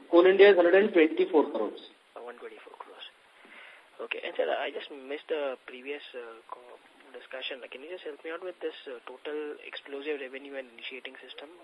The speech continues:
Speaker 2: revenue also?
Speaker 1: Yeah, so to total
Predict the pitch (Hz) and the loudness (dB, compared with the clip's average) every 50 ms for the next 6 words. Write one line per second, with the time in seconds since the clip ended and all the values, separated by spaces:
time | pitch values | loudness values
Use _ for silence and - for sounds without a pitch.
0 | 147 135 120 127 131 139 139 139 131 127 - 151 185 - - - _ _ - - | -16 -14 -14 -14 -16 -16 -16 -16 -16 -16 -16 -16 -18 -18 -20 -20 _ _ -20 -20
1 | _ _ _ _ _ _ _ _ _ _ _ _ _ _ _ _ _ _ _ _ | _ _ _ _ _ _ _ _ _ _ _ _ _ _ _ _ _ _ _ _
2 | - 143 139 - - - 165 156 143 156 170 165 - 151 147 143 185 190 196 208 | -2 0 0 0 -2 -4 -4 -2 0 0 0 4 6 4 4 6 4 6 6 8
3 | 208 202 - | 8 6 4